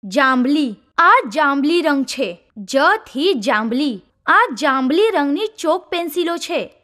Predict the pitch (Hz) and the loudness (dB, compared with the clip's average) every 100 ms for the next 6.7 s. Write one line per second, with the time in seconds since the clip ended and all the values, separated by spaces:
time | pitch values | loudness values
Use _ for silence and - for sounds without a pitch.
0 | _ 254 320 427 - 277 240 277 302 254 | _ 0 2 2 -2 -2 -2 -4 -2 0
1 | 370 330 190 262 240 247 320 294 233 302 | 0 -2 0 0 0 0 -2 -2 0 0
2 | 320 - 254 233 240 240 294 185 _ _ | -2 -4 -2 0 -2 -4 -8 -8 _ _
3 | _ _ _ _ - - 370 370 440 539 | _ _ _ _ -18 -2 -2 0 0 0
4 | - 302 - 285 320 370 240 262 240 185 | 0 -4 -4 0 0 0 -2 -2 -2 -2
5 | - _ _ 294 370 453 - 277 - 330 | -8 _ _ 2 4 2 -2 -6 -4 -4
6 | 370 285 285 277 - 233 | -2 -2 -2 -2 -4 -6